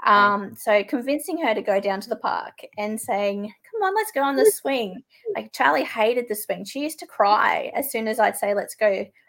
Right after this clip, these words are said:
Speaker 2: on the swing." And now that's her favorite thing. Like, over time, she's eventually put herself on the swing before we started this process. Um, so
Speaker 1: Nice.
Speaker 2: that made it a lot easier. But, um,
Speaker 1: Yeah.
Speaker 2: she won't let me push her. But, I mean, she's happy to do it herself, and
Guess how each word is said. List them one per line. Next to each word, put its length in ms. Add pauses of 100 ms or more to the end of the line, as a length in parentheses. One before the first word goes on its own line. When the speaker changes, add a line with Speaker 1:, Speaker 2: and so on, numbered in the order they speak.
Speaker 2:
on 140
the 100
swing." 460
And 180
now 320 (300)
that's 200
her 100
favorite 380
thing. 380
Like, 260
over 240
time, 320
she's 280
eventually 840
put 100
herself 380
on 160
the 80
swing 420 (340)
before 300
we 100
started 420
this 160
process. 640 (420)
Um, 300
so 80
Speaker 1:
Nice. 80
Speaker 2:
that 160
made 180
it 80
a 60
lot 200
easier. 540
But, 760
um, 200
Speaker 1:
Yeah. 120
Speaker 2:
she 100
won't 240
let 160
me 120
push 280
her. 260 (400)
But, 140
I 40
mean, 400
she's 280
happy 380
to 100
do 160
it 80
herself, 680
and 280